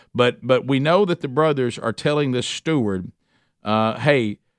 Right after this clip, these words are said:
don't think anyone is, is guilty of this. That, that's not who we are. That this is a, an accusation that, that I, they don't believe is valid." And, um,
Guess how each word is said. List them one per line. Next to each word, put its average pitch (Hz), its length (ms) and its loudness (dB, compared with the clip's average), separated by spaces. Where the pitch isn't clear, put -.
don't 180 280 2
think 196 300 -2
anyone 143 800 -2
is, 120 300 0
is 113 240 -2
guilty 127 460 0
of 92 120 -6
this. 95 220 -4
That, 127 220 0
that's 127 320 -2
not 135 260 0
who 131 140 2
we 113 220 2
are. 120 280 2
That 104 260 -6
this 147 240 -2
is 117 200 -4
a, 101 200 -2
an 113 120 0
accusation 113 960 0
that, 117 340 0
that 110 260 0
I, 120 180 2
they 127 240 2
don't 139 220 0
believe 120 380 0
is 104 180 -6
valid." 120 580 -2
And, 113 380 0
um, 107 300 0